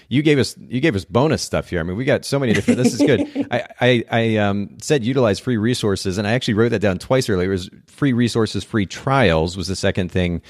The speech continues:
Speaker 1: Uh, find a co-share space, rent equipment or purchase used equipment, find inexpensive templates, avoid paying too much for ads. And, and to your point, Shanann, I'm, I'm glad that you bring it up. Definitely test those out, spend a little bit, see what converts, what doesn't, make adjustments,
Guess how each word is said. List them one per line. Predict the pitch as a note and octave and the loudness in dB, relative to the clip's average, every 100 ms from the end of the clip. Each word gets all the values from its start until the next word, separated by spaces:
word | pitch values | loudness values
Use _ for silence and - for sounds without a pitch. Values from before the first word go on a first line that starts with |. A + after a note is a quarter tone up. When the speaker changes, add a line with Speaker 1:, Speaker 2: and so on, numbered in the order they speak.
| - - _ - | -20 -20 _ -4
Speaker 1:
Uh, | F#2+ | -2
find | F2 A2 | 0 0
a | A2 | 2
co-share | A2 - G2+ | 0 0 0
space, | - - F#2 F2 | 0 2 2 0
rent | F#2 F#2+ G#2 | -2 -2 -2
equipment | F#2+ G#2+ G2 G2 | -2 -2 0 -2
or | |
purchase | - F2+ E2 - | -4 -6 -8 -6
used | F#2 | -6
equipment, | F2+ F#2+ E2+ E2 | -4 -4 -4 -8
find | - G2+ A2 | -4 -2 -2
inexpensive | G#2 - - G2+ F#2 G2+ F#2 E2+ | -4 -8 -4 -4 0 0 0 -4
templates, | - C#3 D3+ C2+ - G2 | -4 -4 -2 -4 -4 2
avoid | B2 B2+ | 4 4
paying | C3 B2+ | 4 4
too | A#2 - C3+ | 0 0 4
much | A2+ G#2+ - - - - | 4 4 0 -6 -10 -16
for | - A2 G2 - | -4 0 2 2
ads. | A2 G2 F2+ F#2 - - | 2 4 2 -2 -8 -2
And, | G#2 | -2
and | G2 G2+ F#2 - F#2+ | 0 -2 -4 -10 -12
to | - | -4
your | A2 | -4
point, | G2+ G#2+ G2+ | 0 -2 0
Shanann, | G2 F#2 | 0 2
I'm, | F2+ F2+ | 0 -2
I'm | F2 | 0
glad | G2+ G#2 | 2 2
that | |
you | E2+ | 0
bring | F2+ | 0
it | F2+ | 2
up. | F#2 F2 | 0 0
Definitely | G#2 G#2 E2+ | 0 0 -2
test | - - A#2 - - - | -4 -2 -2 -2 -10 -4
those | F#2 E2+ E2+ | -2 -2 -2
out, | F#2 F#2 | -2 -2
spend | - G2+ F#2+ | -2 -4 0
a | |
little | F#2+ F#2 | 0 2
bit, | F#2+ - | 0 -2
see | - G2 | -2 0
what | G2 | 0
converts, | - F2+ F2+ F2+ - | -2 -2 -2 -2 -2
what | F#2+ | -2
doesn't, | - F2+ F#2+ F2 - - - - | 0 0 0 -4 -12 -20 -14 -2
make | F#2+ | 0
adjustments, | F#2+ F#2+ F2+ - F#2 - - | 2 2 2 0 -4 -2 -6